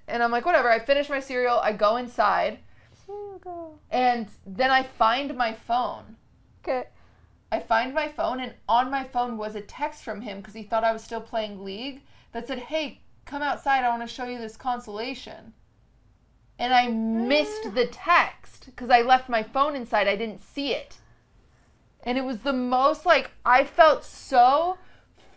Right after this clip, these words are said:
Speaker 1: fucking bad. And randomly I think about that and I hate myself.
Speaker 2: Okay, see, mine is very different. I was gonna say my boyfriend in high school broke his wrist,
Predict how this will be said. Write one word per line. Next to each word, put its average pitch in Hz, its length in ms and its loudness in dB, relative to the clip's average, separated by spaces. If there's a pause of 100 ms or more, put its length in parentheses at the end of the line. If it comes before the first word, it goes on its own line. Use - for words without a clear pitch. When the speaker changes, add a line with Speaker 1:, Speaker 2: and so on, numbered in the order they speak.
(320)
Speaker 1:
fucking 302 300 -6
bad. 226 520 4
And 226 300 -4
randomly 311 500 -2
I 285 120 -2
think 269 220 -10
about 302 240 0
that 330 140 4
and 233 80 -4
I 190 80 -4
hate - 400 -12
myself. - 640 -8
Speaker 2:
Okay, 214 400 -6
see, 226 420 -4
mine 220 260 -6
is 233 160 -10
very 180 400 -8
different. 151 480 -14
I 196 180 -4
was 254 160 -6
gonna 262 160 -10
say 240 300 -4
my 220 200 -8
boyfriend 202 500 -8
in 220 60 -12
high 220 120 -8
school 220 280 -10
broke 196 280 -8
his 208 160 -18
wrist, 175 520 -12